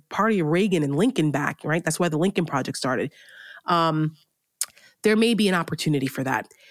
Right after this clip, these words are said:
but we'd have to purge the party of the extremists. We'd have to, because they,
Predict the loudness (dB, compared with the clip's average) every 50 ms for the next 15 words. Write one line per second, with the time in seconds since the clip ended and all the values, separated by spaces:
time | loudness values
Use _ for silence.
0 | _ _ -2 2 2 4 4 2 2 0 0 0 -2 -2 0 -4 -4 -2 -2 -4
1 | 0 2 2 2 2 0 -2 -2 -4 -4 -2 -2 -2 -2 -2 -4 -4 -8 -10 -12
2 | -14 -20 -8 -2 0 0 2 2 2 2 2 0 0 0 0 2 2 2 0 0
3 | -2 -4 -6 -8 _ -14 -20 _ 0 2 2 2 2 0 0 0 0 -2 -4 -4
4 | -4 -4 -6 _ _ _ _ _ -2 0 2 2 2 2 2 0 0 2 2 4
5 | 4 2 0